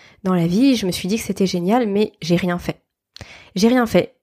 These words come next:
J'ai rien fait, j'ai voulu faire, j'ai trouvé que c'était merveilleux et le fait est, c'est que je n'ai pas mis en place de, d'action en fait, tout simplement, qui m'aurait permis de le tester.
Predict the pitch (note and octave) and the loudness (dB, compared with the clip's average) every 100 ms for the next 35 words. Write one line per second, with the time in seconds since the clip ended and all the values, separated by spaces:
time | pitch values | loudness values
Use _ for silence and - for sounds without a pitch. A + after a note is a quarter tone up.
0 | _ F3 F3 F#3 G#3 G#3 G3 G#3 F#3+ C4+ | _ -4 0 2 2 2 2 2 2 4
1 | G4 - F#3 G#3 C#4 G#3 F#3 G#3 A3+ - | 4 4 2 4 4 0 -2 -4 -4 -6
2 | F#3 F3 F3 G#3 A3+ G3+ F3 G#3 E4 - | -2 -2 0 0 2 2 2 2 0 -8
3 | - - - - A3+ A#3 G3 F#3+ B3 C4 | -20 -20 -14 0 2 4 2 -2 -4 -4
4 | F#3+ G3 F#3 F3+ B3 A3+ F#3 G#3+ C#4 A#3+ | -6 -2 -4 0 -2 -2 -6 -2 0 0
5 | F#3+ F3+ F3+ G#3 A3 - F3+ _ _ _ | 0 2 4 4 0 -6 -8 _ _ _
6 | _ _ F3 E3+ E3+ E3 G3 - - E4 | _ _ -8 -2 0 0 -2 -4 0 2
7 | F#3 - F#3+ - - E3 D#3+ F#3 A3 - | 2 2 -2 -2 -8 -6 -4 -2 -2 -4
8 | F3+ E3+ F3 F3 G3 G#3+ E3 F3 - _ | -4 -4 -2 -4 -4 -4 -2 -2 -4 _
9 | _ - F#3+ - - - | _ 0 0 0 -4 -4